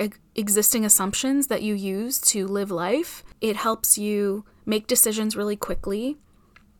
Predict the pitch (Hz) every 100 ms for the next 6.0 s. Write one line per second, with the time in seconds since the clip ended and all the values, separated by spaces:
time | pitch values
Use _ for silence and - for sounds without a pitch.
0 | _ 240 240 226 208 240 - 262 277 302
1 | 285 190 202 - - 202 214 214 - 208
2 | 196 202 - - - 202 208 208 208 185
3 | 185 196 226 302 - _ - 233 247 -
4 | _ - 254 262 - 285 320 330 277 233
5 | 226 226 - 208 175 120 65 - -